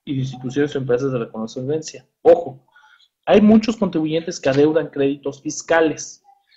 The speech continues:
pero estos contribuyentes, eh, a su vez, eh, tienen, eh,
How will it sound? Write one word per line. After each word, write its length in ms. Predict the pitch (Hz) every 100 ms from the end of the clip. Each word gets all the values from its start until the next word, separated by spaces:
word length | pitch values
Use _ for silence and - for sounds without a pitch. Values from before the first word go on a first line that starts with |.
| _ _ _ _ _ _ _
pero 540 | 190 185 196 220 -
estos 380 | - 180 180 214
contribuyentes, 880 | - 175 147 151 160 160 175 170 - -
eh, 360 | 131 127 127 - -
a 140 | 127
su 180 | - 135
vez, 500 | 151 156 - - _ _ _ _ -
eh, 260 | 123 120 117 -
tienen, 520 | 151 151 151 156 151
eh, 380 | 120 127 120 120